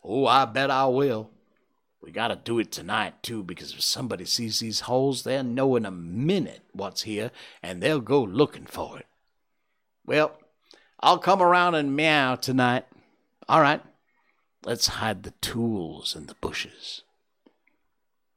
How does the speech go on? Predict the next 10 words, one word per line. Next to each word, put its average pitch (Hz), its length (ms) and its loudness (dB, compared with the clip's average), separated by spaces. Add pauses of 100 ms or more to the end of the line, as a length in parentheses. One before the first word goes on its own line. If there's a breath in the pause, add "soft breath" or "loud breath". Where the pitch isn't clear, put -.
(120)
The - 60 -18
boys 156 480 0
were 170 100 -2
there 139 380 -2
that - 260 -10
night, - 460 -14 (500)
about - 420 -12 (440)
the 104 120 -6
appointed 82 600 -12 (160)
time. - 480 -14